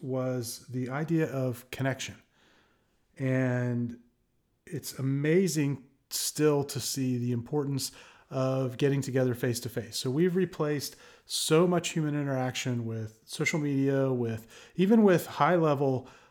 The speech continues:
online interaction, um, you know, through video conferencing and Skype and Zoom and all those great tools, there's still tremendous value in connecting with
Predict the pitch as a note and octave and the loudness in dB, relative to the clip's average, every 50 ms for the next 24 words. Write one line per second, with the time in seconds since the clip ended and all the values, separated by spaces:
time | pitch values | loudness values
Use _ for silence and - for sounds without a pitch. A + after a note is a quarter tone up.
0 | _ - D3+ D3 D3+ D3 C#3+ C#3 C#3 C#3 C3+ C3 C3+ C3+ B2+ B2 B2+ C3 C3+ B2+ | _ 0 4 4 4 6 4 2 2 2 2 2 2 0 0 0 0 -2 -2 -4
1 | - - - A2 G#2+ G#2+ G2+ - - B2+ A#2+ A#2+ A#2 A#2 A#2 A#2 A2+ A2+ - - | -6 -6 -4 -4 -6 -6 -8 -10 -8 -6 -6 -4 -4 -4 -4 -4 -4 -6 -4 -2
2 | C#3+ C3 B2 A#2+ A#2+ - - B2+ B2+ B2 A#2 A#2 C3+ B2+ C3 C3 C3 B2+ - C3+ | -2 0 0 -2 -2 -2 0 0 0 0 0 0 0 2 2 2 2 0 0 0
3 | C3 A#2+ A#2+ C3 B2+ - - C3 B2+ B2+ A#2+ A#2+ A#2 A2 G#2+ - - - - - | 0 0 0 -2 -2 -2 0 0 0 0 0 0 -2 -4 -6 -8 -14 -20 -20 -20
4 | - - _ - - - - E3 C3+ C3+ C3+ C3+ C3 B2+ B2+ - B2+ A#2 A2 A2 | -20 -20 _ -8 -6 0 2 4 4 4 4 2 2 0 -2 -4 -4 -4 -4 -4
5 | A2+ A#2 A#2+ D3 D3+ C#3+ C#3 C#3 C#3 C3+ C3 B2 C3+ D3+ E3 E3+ E3+ D#3+ - - | -4 -2 -2 0 0 0 0 0 0 0 0 0 2 2 4 4 4 2 4 2
6 | D#3 C#3+ C3+ - - F#3+ E3+ C#3+ C3 B2+ - - - - - - _ _ _ _ | 2 2 2 2 2 4 4 4 2 -2 -6 -12 -16 -20 -20 -20 _ _ _ _
7 | _ _ _ _ _ - D3 C3+ - - - G3 G3 F#3+ F#3 F#3 - - F#3 E3 | _ _ _ _ _ 0 0 2 2 0 4 4 6 6 4 2 0 2 2 2
8 | D#3 C#3 C#3+ D3 D3+ D#3 D#3+ D#3 D#3 - - C3+ B2+ C3 C3+ C3+ B2+ B2+ B2 B2 | 2 2 2 0 2 2 0 0 -2 -2 -2 -2 -2 0 0 -2 -2 -2 -2 -4
9 | A#2+ A#2+ - C#3 B2+ B2 B2+ B2 B2 B2 A#2+ - - C3+ B2 A#2+ A#2+ B2 B2 B2 | -4 -6 -6 -4 -2 -2 0 0 -2 -4 -6 -6 -6 -4 -2 -2 -2 -2 -4 -4
10 | - C#3+ C3+ C3 C3 C3 A#2+ - - C3+ C3 B2 B2 B2 A#2 A2+ - - | -4 -2 -2 0 0 -2 -4 -6 -6 -4 -2 0 0 -2 -2 -4 -6 -14